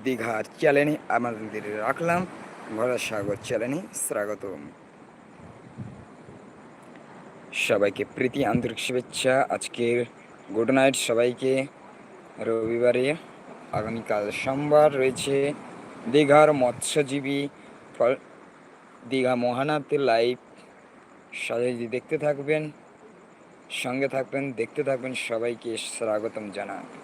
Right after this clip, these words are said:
দীঘা সমুদ্র সৈকতকের লাইভ আপনার কাছে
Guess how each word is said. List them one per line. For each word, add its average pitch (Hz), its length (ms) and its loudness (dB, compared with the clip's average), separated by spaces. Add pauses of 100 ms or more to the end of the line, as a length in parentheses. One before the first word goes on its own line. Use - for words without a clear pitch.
(960)
দীঘা 127 360 6
সমুদ্র 117 460 -2
সৈকতকের 143 880 0
লাইভ 104 280 2
আপনার 104 320 -4
কাছে 123 300 -4